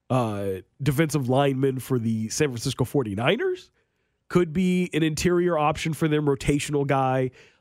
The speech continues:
on the inside there next to Chris Jones, but not an edge rusher. He's not at all an edge rusher.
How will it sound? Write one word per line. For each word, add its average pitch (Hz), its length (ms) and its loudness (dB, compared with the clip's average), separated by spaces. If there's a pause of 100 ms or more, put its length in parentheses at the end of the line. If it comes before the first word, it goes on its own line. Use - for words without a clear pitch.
(120)
on 151 160 4
the 151 160 -2
inside 143 560 2
there 139 360 2
next 135 360 -2
to 123 480 2
Chris - 280 0
Jones, 135 680 0 (240)
but 139 140 0
not 151 220 4
an 127 100 2
edge 117 160 2
rusher. 87 240 -6
He's 90 140 -6
not 143 500 2
at 110 80 2
all 98 180 2
an 78 80 -6
edge 82 180 -8
rusher. - 340 -10